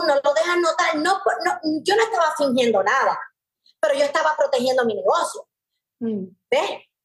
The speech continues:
Speaker 2: Mm.
Speaker 1: Tú sabes que a veces a la gente le va mal o se siente mal y entonces hacen una película por las redes y yo respeto a todo el mundo, cada cual hace con sus redes lo que quiere,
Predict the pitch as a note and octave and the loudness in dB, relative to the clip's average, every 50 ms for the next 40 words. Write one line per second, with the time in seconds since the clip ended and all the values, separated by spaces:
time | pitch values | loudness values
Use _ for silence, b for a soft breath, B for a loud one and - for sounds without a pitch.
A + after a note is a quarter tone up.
0 | _ - - A3 A3 G#3+ G3 G3 G3 - D#4+ D#4 F4 F4+ F#4 F#4 F4+ F#4 D4+ D4+ | _ -14 -10 -8 -6 -6 -8 -6 -4 -2 -2 0 0 0 0 0 0 0 0 0
1 | D4+ - F4+ E4 D4 D4 - F4 E4+ E4+ E4 D#4+ D4+ D#4 D#4+ F4+ F4 F4+ F4+ F4 | 2 0 0 0 0 0 0 0 0 2 2 2 2 2 2 2 2 2 2 2
2 | D#4+ G#4 - - - - D4+ D#4 - D#4+ D#4+ E4 E4+ F4+ F#4+ G4 E5 A4+ C#5+ C5+ | 2 0 0 0 0 0 0 0 0 0 0 2 2 2 2 2 2 2 2 0
3 | - C#4+ - - D#4 D#4 E4 E4+ E4 D#4+ D#4+ D#4+ - D#4 D4+ D#4 D4+ - D#4+ D4+ | 0 -2 -2 0 0 0 0 0 0 0 0 0 2 2 2 0 0 2 0 0
4 | C#4+ C4+ C#4 B3+ - - - D4+ D#4 D#4+ D4+ C#4 B3+ C4+ B3+ C#4+ C#4+ - - - | 2 2 2 2 2 2 2 2 4 4 2 2 2 0 0 2 0 -2 0 0
5 | D4 C#4+ - D4 - - - A#3+ - - - - - C4 C4 C4+ C#4 C#4+ C4+ - | 0 0 2 0 0 0 -2 -2 0 2 4 4 4 4 4 2 2 2 0 0
6 | - A3+ B3+ B3 B3 - C#4 C4+ C#4 C#4 C#4 C#4 C#4 - C4+ B3 - - A3 A3+ | 0 0 0 2 2 2 0 2 0 0 0 0 0 0 -2 -4 -4 -4 -2 0
7 | A#3+ B3+ C4+ C#4 C4 - - - G#3+ - - - - A#3+ B3+ A#3+ A3 - - - | 2 2 2 2 0 0 -2 -4 -4 -4 -6 -10 -4 0 2 2 2 2 0 -2
8 | - | -4